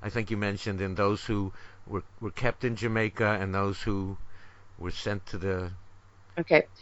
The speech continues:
Speaker 2: So one of the things we have to realize as Americans that we always look at sixteen fourteen, you saw the African come, and that was the beginning of slavery. Technically, they were indentured slave, uh, indentured servants. They weren't really slaves. They happened to be African, but they were indentured servants.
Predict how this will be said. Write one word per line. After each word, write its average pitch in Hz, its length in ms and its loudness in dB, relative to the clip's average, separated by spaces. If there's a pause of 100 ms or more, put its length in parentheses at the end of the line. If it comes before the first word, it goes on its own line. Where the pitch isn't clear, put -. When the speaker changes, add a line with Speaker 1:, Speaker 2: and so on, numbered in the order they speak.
(120)
Speaker 2:
So - 140 6
one 277 200 12
of 330 100 12
the - 20 0
things 240 220 12
we 226 100 12
have 196 140 12
to 190 80 8
realize 165 520 12
as 151 120 8
Americans 143 640 12
that 143 80 12
we 147 140 12
always 175 340 12
look 156 160 12
at 135 140 12
sixteen - 600 10
fourteen, 139 420 12
you 139 60 12
saw 147 200 12
the 143 200 12
African 143 600 12
come, 143 420 12
and 143 200 12
that 139 140 12
was - 160 12
the 143 60 6
beginning 139 340 12
of 127 120 12
slavery. 143 520 12 (460)
Technically, 196 440 12
they 147 120 12
were 143 160 12
indentured 135 440 12
slave, - 560 10
uh, 143 140 12 (160)
indentured 151 420 12
servants. 131 460 10
They 151 100 6
weren't 151 240 8
really 139 200 10
slaves. 139 340 12
They 139 100 12
happened 139 240 12
to 143 40 12
be 127 180 12
African, 151 480 12
but 135 120 6
they 135 80 10
were 127 120 12
indentured 127 560 10
servants. - 520 8